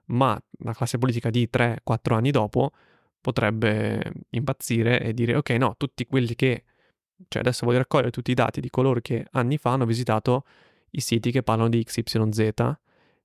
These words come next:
o comunque vedono il mondo in una certo-, una certa ottica, lì potrebbe essere, sì, cioè non dico che è, sia impossibile, questa cosa è potenzialmente possibile. E quindi appunto la V P N,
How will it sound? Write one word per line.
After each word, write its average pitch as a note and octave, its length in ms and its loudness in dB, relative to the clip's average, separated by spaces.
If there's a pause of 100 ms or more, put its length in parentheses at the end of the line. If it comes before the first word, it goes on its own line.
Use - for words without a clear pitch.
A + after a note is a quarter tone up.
(120)
o B2 140 0
comunque A#2+ 320 2
vedono A2 760 0 (100)
il A#2+ 100 -2
mondo A2+ 240 2
in A2 40 2
una G#2+ 40 -2
certo-, - 340 -4
una A#2 120 2
certa - 280 0
ottica, C3+ 420 -2 (640)
lì A#2+ 240 0
potrebbe A2 360 2
essere, - 480 -2 (180)
sì, - 180 -2 (480)
cioè - 180 -4
non A2 140 4
dico A#2 220 2
che G#2+ 380 0
è, A2 120 -2
sia A#2+ 160 0
impossibile, A#2+ 580 -2
questa B2+ 240 0
cosa A2+ 260 0
è B2 120 -4
potenzialmente G#2+ 580 -2
possibile. - 600 -8 (480)
E D3 80 0
quindi A2 420 2
appunto A#2 320 0
la G#2+ 60 4
V A#2 140 2
P C3 80 0
N, G#2+ 400 2